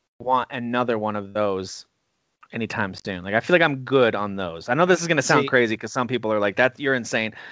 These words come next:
Speaker 1: I'm sorry, but I just, I don't think I want another side-scrolling platforming one. I'd be very interested, though, to see them take a brand new approach to Donkey Kong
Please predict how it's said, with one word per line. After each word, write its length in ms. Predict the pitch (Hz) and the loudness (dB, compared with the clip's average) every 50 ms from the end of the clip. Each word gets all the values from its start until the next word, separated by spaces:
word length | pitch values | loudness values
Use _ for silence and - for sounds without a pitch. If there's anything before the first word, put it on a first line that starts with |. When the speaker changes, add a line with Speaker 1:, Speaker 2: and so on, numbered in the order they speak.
| - - - - - | -20 -20 -20 -18 -10
Speaker 1:
I'm 60 | 196 | 0
sorry, 320 | - 233 240 226 175 170 | 4 6 6 6 6 4
but 160 | 160 143 - - | 2 2 2 2
I 80 | 156 175 | 2 2
just, 160 | 160 - - | 0 -2 -2
I 40 | 156 | -2
don't 120 | 180 196 | 0 0
think 120 | 180 208 180 | 0 2 2
I 60 | 165 | 2
want 380 | 151 139 139 147 156 160 151 - | 2 0 0 2 2 2 2 0
another 540 | 131 131 131 131 131 127 131 123 120 117 117 - _ _ - | -4 -4 -4 -4 -2 -2 0 0 0 -2 -4 -8 _ _ -20
side-scrolling 680 | - - 139 123 117 113 - - 127 117 113 107 107 | -2 4 4 4 4 4 0 -4 -4 -4 -4 -6 -6
platforming 560 | - - 117 117 - - - 131 127 135 135 | -2 0 0 0 0 -4 -8 -8 -6 -6 -6
one. 220 | 131 135 139 139 - | -6 -6 -6 -4 -4
I'd 120 | - 131 127 | -4 -4 -4
be 80 | 123 | -2
very 260 | 113 127 143 147 143 120 | 0 4 4 4 4 2
interested, 400 | 110 117 107 - - - 110 101 | 0 -4 -8 -8 -8 -8 -4 -2
though, 160 | 107 104 101 | 0 0 0
to 100 | 95 98 | -2 -4
see 220 | - - - 113 | -8 -6 -6 -4
them 320 | 101 104 95 95 95 90 - _ _ _ _ _ _ | -2 -2 -2 -4 -6 -10 -14 _ _ _ _ _ _
take 180 | - 120 107 - | -6 -4 -4 -4
a 60 | 98 | -4
brand 380 | 98 - 113 110 107 104 104 | -2 0 2 2 2 2 0
new 400 | 104 104 101 98 98 95 95 92 - _ _ _ _ _ _ _ _ _ _ _ _ _ _ - | -2 -2 -2 -2 -2 -2 -4 -6 -8 _ _ _ _ _ _ _ _ _ _ _ _ _ _ -10
approach 500 | 113 - - - 131 113 110 - - - | -10 -6 2 4 6 6 4 4 -2 -10
to 380 | - - 113 101 98 101 98 92 | -10 -6 -4 -4 -4 -4 -6 -6
Donkey 320 | 80 101 98 98 - - | -4 -4 -4 -4 -6 -12
Kong 340 | - - 95 92 87 87 95 | -10 -8 -6 -6 -6 -6 -8